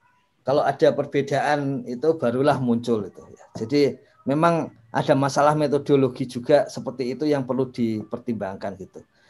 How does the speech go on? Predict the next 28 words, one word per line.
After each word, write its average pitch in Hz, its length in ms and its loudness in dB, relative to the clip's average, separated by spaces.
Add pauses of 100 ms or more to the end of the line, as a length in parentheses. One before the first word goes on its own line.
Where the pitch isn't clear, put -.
(260)
Tapi 147 240 8
yang 180 160 8
lain 190 320 8
tentu 170 240 4
saja 170 320 4
bahwa 131 560 2 (320)
harus 165 320 6
dirasakan 156 640 4
betul 156 560 2 (160)
oleh 135 240 4
warga 120 560 -2 (400)
bahwa 131 480 4 (240)
antara 147 480 4
yang 151 160 4
berpendidikan 131 1040 -2
dan 123 240 -2
pendidikannya 131 640 -4
lebih 127 240 -4
tinggi 120 480 -4
itu 123 320 0
punya 143 400 -2 (240)
manfaat 135 640 0
lebih 127 240 -6
banyak 123 480 -2
bagi 117 400 -6
warga, 101 480 -6
itu. - 180 -20 (840)
Makanya 185 480 4